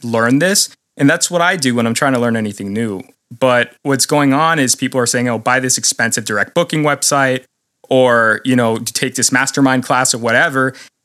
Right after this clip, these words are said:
And they're not actually getting good advice. So what I try to explain is if you're new at this, Airbnb is, has the lion's share of the search traffic on Google, right? So it would make sense to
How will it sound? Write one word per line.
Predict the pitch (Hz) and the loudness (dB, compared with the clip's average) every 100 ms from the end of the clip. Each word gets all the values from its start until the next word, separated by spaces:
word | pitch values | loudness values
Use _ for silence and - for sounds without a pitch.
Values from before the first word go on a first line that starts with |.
| - | -2
And | 135 127 123 117 - - | 0 2 2 0 -6 -10
they're | 120 143 | 0 2
not | 147 156 | 4 2
actually | 147 139 - - 147 131 123 117 110 _ - | 2 2 0 -2 0 -2 -2 -6 -8 _ -12
getting | 120 127 131 135 127 117 120 | 0 2 4 4 2 -2 -6
good | 123 127 | -2 2
advice. | 156 165 185 208 226 - - _ _ - | 2 2 0 0 0 -2 -6 _ _ -2
So | - 175 147 135 127 - 151 - - | 0 2 2 0 -2 -8 -14 -14 -6
what | 143 143 | 0 2
I | 143 170 160 | 2 0 -2
try | - - 151 127 | -2 0 2 0
to | - | -2
explain | 127 - - 123 | -2 -2 0 0
is | 120 123 | 0 -2
if | 117 | -4
you're | 123 | -4
new | 120 127 165 | 0 2 4
at | 170 120 - | 2 0 -2
this, | 110 | -4
Airbnb | - 123 123 143 139 151 151 | 0 2 2 2 2 0 -2
is, | 127 120 | -4 -4
has | - 143 131 | -4 -2 -2
the | - 120 - | -4 -8 -6
lion's | 127 120 139 143 135 | -2 0 2 2 2
share | - 117 107 101 _ _ _ _ | 2 2 0 -2 _ _ _ _
of | 135 123 117 120 | -4 -4 -4 0
the | 117 107 104 | 2 2 0
search | 95 208 233 - | 0 0 0 0
traffic | 117 104 - 107 | 0 -2 -4 -6
on | 104 | -6
Google, | 101 101 95 92 | -6 -8 -8 -4
right? | 107 131 | -2 0
So | - 120 | 0 0
it | 113 127 | 0 0
would | 135 | 2
make | 135 147 | 2 0
sense | - 131 127 - | 0 0 0 -2
to | - | -4